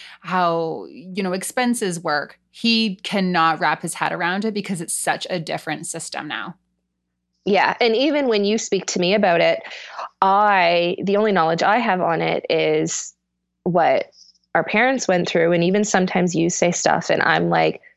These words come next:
Speaker 2: "That literally makes no sense." And
Speaker 1: Mm-hmm.
Speaker 2: like, you have to explain to me why it does or, you know,
Speaker 1: Yeah.
Speaker 2: doesn't.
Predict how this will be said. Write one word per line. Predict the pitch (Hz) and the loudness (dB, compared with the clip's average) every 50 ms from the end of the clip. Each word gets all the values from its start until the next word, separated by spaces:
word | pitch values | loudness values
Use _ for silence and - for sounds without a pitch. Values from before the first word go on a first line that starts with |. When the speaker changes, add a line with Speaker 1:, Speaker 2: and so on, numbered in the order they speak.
| _ _ - | _ _ -4
Speaker 2:
"That | 175 185 170 185 214 - - | 0 2 2 2 2 2 0
literally | 196 180 185 180 165 170 165 165 170 170 170 175 170 | 0 0 2 2 2 2 2 2 2 2 0 0 0
makes | 165 160 - 165 - - - | 0 -2 -2 -4 -6 -6 -4
no | 151 143 - | -4 -4 -4
sense." | - - - 117 98 101 - - - - - - - _ - - _ _ _ _ - | -2 -2 -2 -2 -2 -2 -4 -6 -8 -10 -10 -12 -16 _ -20 -20 _ _ _ _ -2
And | 185 175 165 160 160 - - | 2 2 4 4 2 0 0
Speaker 1:
Mm-hmm. | 170 165 | -2 -2
Speaker 2:
like, | 160 165 - | -2 -2 0
you | 180 180 165 | 0 0 0
have | 165 - 170 165 - | 2 0 0 -2 0
to | - 175 | 0 0
explain | 147 - - - - - - 175 165 165 165 170 | 0 0 0 -2 -4 -4 -2 0 0 0 0 -2
to | - - 160 | -2 -2 0
me | 156 156 156 | 0 0 2
why | 151 156 151 160 160 151 | 2 2 2 2 2 2
it | 156 147 - - | 2 2 0 0
does | - 151 143 135 139 143 156 165 147 | 0 0 2 2 2 0 0 -2 0
or, | 135 123 135 143 160 - - - _ _ _ _ _ _ _ - | 0 0 0 0 -2 -4 -8 -16 _ _ _ _ _ _ _ -4
you | 165 156 | -2 2
know, | 185 170 | 2 4
Speaker 1:
Yeah. | 160 156 | 4 4
Speaker 2:
doesn't. | 165 143 135 _ - - - | 2 0 0 _ -10 -16 -16